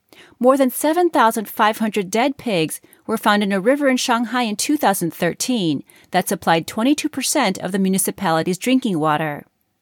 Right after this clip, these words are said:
The government insisted that water quality was normal. Between two thousand seven and two thousand ten, a major reservoir supplying drinking water to Beijing and other cities in northern China contained lead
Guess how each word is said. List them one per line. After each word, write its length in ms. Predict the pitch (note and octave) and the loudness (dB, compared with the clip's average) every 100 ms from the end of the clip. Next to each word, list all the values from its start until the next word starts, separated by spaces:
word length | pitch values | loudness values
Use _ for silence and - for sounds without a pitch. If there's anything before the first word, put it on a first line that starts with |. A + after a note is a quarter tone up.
| _ _ - - | _ _ -20 -4
The 120 | A3+ | -2
government 420 | A#3+ B3+ C#4 C4 | 2 4 6 4
insisted 640 | A3 A3+ - E4+ - F#3 E3 | 2 -2 0 0 0 0 2
that 200 | G#3 G3 | 2 2
water 240 | G#3+ C#4 | 2 2
quality 400 | - E3+ E3 F3+ | -2 -2 0 -2
was 200 | G3+ A3+ | -2 0
normal. 580 | B3 C4+ G3 D3+ C#3 - _ _ _ _ _ _ _ _ | 2 2 2 -2 -4 -10 _ _ _ _ _ _ _ _
Between 320 | A3 - A#3+ | -6 -2 -2
two 220 | - D#4+ | 0 0
thousand 340 | D#4+ C#4 A#3 G3 | 2 2 0 -2
seven 340 | - B3 C4+ | 0 2 4
and 140 | B3+ G3 | 2 0
two 180 | A#3 | -2
thousand 360 | A3+ F#3 F3 D3+ | 0 0 0 -2
ten, 480 | - G#3 D#3+ D3 - _ _ _ G3+ | -2 -2 0 -2 -6 _ _ _ -2
a 60 | |
major 380 | A3 B3+ D#4 D4 | 2 2 4 4
reservoir 500 | A#3+ D4+ D#4 A3 F3+ | 4 4 2 2 2
supplying 460 | - G#3 G3 F3 E3+ | 2 -2 0 0 2
drinking 360 | A#3 C4+ B3+ | 0 2 2
water 220 | F#3 E3+ | 2 2
to 180 | E3 F3+ | 0 -2
Beijing 400 | E3 D#3+ D3 G3 | -2 -2 -2 -2
and 120 | F#3+ | -2
other 260 | - A3 D4 | 2 2 2
cities 380 | - F3+ F3 F#3 | 0 -2 0 0
in 100 | E3 | 0
northern 260 | E3+ E3+ | 0 -2
China 600 | D#3+ - B3 A3+ D#3 D3+ - _ _ - | -4 -4 -4 -2 -2 -2 -6 _ _ -4
contained 500 | C4+ - C4 B3 A#3+ | 0 2 0 0 0
lead 400 | D4 A3 D3+ | 2 2 0